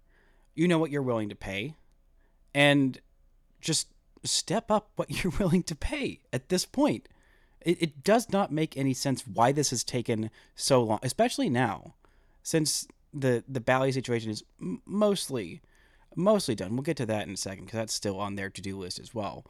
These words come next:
um, even though it's not technically their, um, thing to do. It's just a thing to be done.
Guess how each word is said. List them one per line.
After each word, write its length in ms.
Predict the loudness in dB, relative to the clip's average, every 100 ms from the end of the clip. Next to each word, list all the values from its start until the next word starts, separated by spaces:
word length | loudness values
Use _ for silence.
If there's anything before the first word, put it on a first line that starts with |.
| -20 _
um, 440 | -6 -6 -8 -14 -8
even 220 | -6 -6
though 80 | -8
it's 180 | -8
not 160 | -8 -10 -10
technically 640 | -12 -12 -12 -12 -12 -14 -16 _ -16
their, 600 | -2 0 0 -4 -12 -18 _ _
um, 440 | -10 -10 -10 -14 -16
thing 300 | -6 -4 -4 -6
to 120 | -10
do. 260 | -8 -10 -8
It's 160 | -6
just 160 | -6 -6
a 40 |
thing 200 | -6 -8
to 60 | -10
be 80 | -8
done. 360 | -6 -6 -8